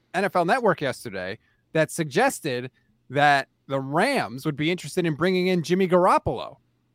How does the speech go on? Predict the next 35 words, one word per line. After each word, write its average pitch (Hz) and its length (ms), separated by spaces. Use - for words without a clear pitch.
because 147 720
they 123 140
don't 160 160
know 160 120
what's 190 220
going 202 220
on 226 160
with 233 100
Matthew 226 360
Stafford. 269 460
Like, 180 240
it 254 220
is 269 220
a 214 180
big 220 520
deal. 196 300
And 139 200
to 160 120
his 147 160
credit, - 260
Matthew 175 300
Stafford 165 480
is 120 300
tough - 500
as 113 220
hell. 135 600
He's 147 200
like 175 140
a 131 80
friggin' 202 400
piece 185 240
of 147 120
iron 143 340
back 107 360
there. 95 240